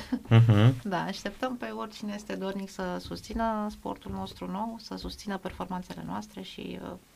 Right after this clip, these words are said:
Speaker 2: mai ales acum, că vom avea Cupa României, vom avea campionatul mondial, deci da, ne dorim să avem oameni lângă noi, pentru că, um, în afară de susținerea financiară,
Speaker 1: Mhm.
Speaker 2: pentru noi este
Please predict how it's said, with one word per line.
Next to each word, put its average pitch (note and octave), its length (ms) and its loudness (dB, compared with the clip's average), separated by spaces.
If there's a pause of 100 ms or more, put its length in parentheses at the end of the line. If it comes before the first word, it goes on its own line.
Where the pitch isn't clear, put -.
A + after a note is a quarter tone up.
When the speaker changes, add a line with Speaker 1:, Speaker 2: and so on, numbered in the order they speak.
(140)
Speaker 2:
mai F#3 180 -6
ales F3 220 -10
acum, G#3+ 500 -8
că F3+ 260 -8 (100)
vom F3+ 180 -2
avea F3 180 -2
Cupa F3 320 -2
României, E3+ 580 -2
vom E3 140 -6
avea E3+ 360 -4 (680)
campionatul E3+ 1000 -6
mondial, E3 640 -2
deci G3+ 440 -8
da, E3 220 2 (480)
ne G3 180 -2
dorim G3 360 0
să B3 160 0
avem G#3+ 240 2
oameni G#3 260 2
lângă F3+ 240 -4
noi, A#3 180 0
pentru B3 220 0
că, A#3+ 120 0 (560)
um, - 580 -10
în G#3+ 120 -2
afară A#3 340 4
de G#3+ 80 -2
susținerea F#3 480 -6
financiară, E3+ 680 -6 (800)
Speaker 1:
Mhm. A#2 220 12
Speaker 2:
pentru A2+ 280 6
noi G3 340 -2
este G#3 360 -4